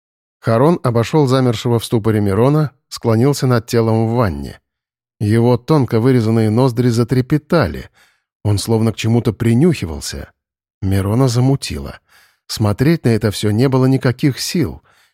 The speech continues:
и Леру они так и не нашли. Это же хорошо, что они её не нашли. Или просто плохо искали.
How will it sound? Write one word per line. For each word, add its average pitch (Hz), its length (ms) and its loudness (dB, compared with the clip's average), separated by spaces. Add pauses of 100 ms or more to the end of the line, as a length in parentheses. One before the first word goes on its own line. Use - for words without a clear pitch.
(100)
и 110 120 2
Леру 131 340 4
они 160 180 2
так 120 260 -2
и 123 60 2
не 131 100 4
нашли. 113 540 -4 (320)
Это 117 220 0
же 110 120 0
хорошо, 117 440 0
что 156 240 -2
они 135 180 2
её 127 260 2
не 117 100 2
нашли. 101 500 -2 (560)
Или 135 200 2
просто 127 420 -2
плохо 123 380 0
искали. 104 580 -4